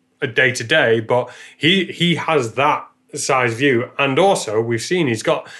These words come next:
the financial resource and the financial backing to, to take on that risk. So if we're talking about true optimization, like, and, and we're optimizing for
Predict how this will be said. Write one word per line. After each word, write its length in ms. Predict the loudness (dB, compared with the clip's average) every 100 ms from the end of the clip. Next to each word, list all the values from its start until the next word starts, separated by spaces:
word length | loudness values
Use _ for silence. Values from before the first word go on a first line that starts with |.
| -14 -8
the 60 |
financial 540 | -4 0 0 0 -2 -2
resource 680 | 0 0 0 -4 -4 -8 -6
and 100 | -6
the 60 |
financial 520 | -4 -4 -4 -4 -6 -6
backing 460 | -4 -4 -6 -6
to, 220 | -4 -4 -6 -20 -20 _ _
to 100 | -6
take 280 | 0 0 0
on 120 | 0
that 140 | -2 0
risk. 320 | 0 -2 0
So 180 | 2 2
if 120 | 2
we're 80 | 2
talking 300 | 2 2 2
about 240 | 0 0
true 240 | 0 4 4
optimization, 1040 | 2 -2 0 0 2 2 0 -6 -12 -10
like, 340 | -4 -2 -4 -12 -20 -20 -20 _ _ -4
and, 560 | 0 0 0 -2 -4 -8 -4
and 140 | 0
we're 140 | 0 0
optimizing 760 | -2 -2 -2 0 2 0 -2
for 540 | -2 2 4 2 0